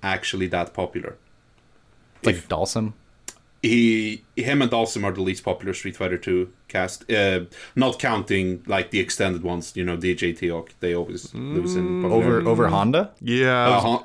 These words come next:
Speaker 1: Honda is over them.
Speaker 3: Uh, no, uh, I, I could actually, I disagree with that 'cause I did look this up. Blanca's worst on the, on everything. Uh, Honda's more, uh, popular than, than Blanca. There, those
Speaker 1: Hold
Speaker 3: are
Speaker 1: up.
Speaker 3: later on
Speaker 1: You're
Speaker 3: characters.
Speaker 1: talking about usage.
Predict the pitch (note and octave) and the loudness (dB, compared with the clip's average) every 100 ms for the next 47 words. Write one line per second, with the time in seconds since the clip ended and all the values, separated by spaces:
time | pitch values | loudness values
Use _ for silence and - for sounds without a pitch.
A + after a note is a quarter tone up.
0 | - C3 B2+ B2 A2+ G2+ G2 F#2 F#2+ - | -6 0 2 4 2 2 0 0 -4 -8
1 | _ - _ B2 A#2 A2 A2+ G#2+ G2 G#2 | _ -20 _ 0 2 4 4 4 4 2
2 | - A2+ B2 A2+ A2 B2 A#2 - G2 G2+ | 0 0 0 0 0 2 0 0 -2 -2
3 | A2 - A#2 G#2+ A2 G2+ G2+ A2 G#2+ - | -2 -4 -2 0 0 0 0 2 0 -2
4 | G2 G2+ F#2 G#2+ G#2+ A2+ F2+ - F#2+ G#2 | -2 -4 -2 0 0 0 -2 -6 -4 -2
5 | F2+ - G#2+ F#2+ F#2 F2 - G2 F2+ - | -2 -6 -6 -6 -6 -8 -6 -6 -6 -6
6 | G2+ F#2+ F2+ F2 E2+ - G2 G#2+ B2 G#2+ | -6 -6 -8 -10 -12 -6 -2 0 0 -2
7 | G#2+ G#2+ G#2+ G2+ G#2 G2 F#2 G#2+ G#2+ G#2 | -2 0 0 -2 -2 -4 -2 -4 0 -2
8 | G2 F#2 F#2 - F#2 G#2 G#2+ G2+ G2+ F#2 | -2 -4 -6 -10 -8 -4 -2 -2 -4 -2
9 | B2 C3 A2+ B2 C3+ A#2+ - A#2 A2 G2+ | 2 2 2 2 4 4 2 0 2 2
10 | A#2 D3 E3+ D#3 C#3+ A#2+ G#2+ A2 D3 B2 | 2 2 2 2 2 2 2 2 2 2
11 | F#2 - - | -4 -6 -10